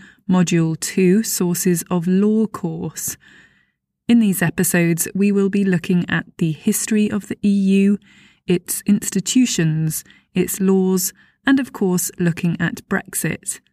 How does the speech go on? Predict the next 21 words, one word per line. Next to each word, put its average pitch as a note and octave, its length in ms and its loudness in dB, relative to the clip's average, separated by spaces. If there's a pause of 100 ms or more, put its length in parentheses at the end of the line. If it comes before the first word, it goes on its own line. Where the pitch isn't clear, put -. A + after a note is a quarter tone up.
(1300)
Today's A3+ 640 2
episode E3 760 0
focuses F#3+ 680 -2
on F3 200 4
the F3+ 120 4
history A#3 680 0 (100)
and F3+ 300 2
the F3+ 180 2
development F3 880 0
of E3+ 180 -8
the - 160 -4
E F3 80 0
U, D#3+ 540 2 (460)
specifically C#4 760 0
looking G#3 420 2
at - 200 -4
the F#3 80 -2
treaties G#3 840 0
which F#3 240 -2
established G#3+ 680 0
it - 340 -4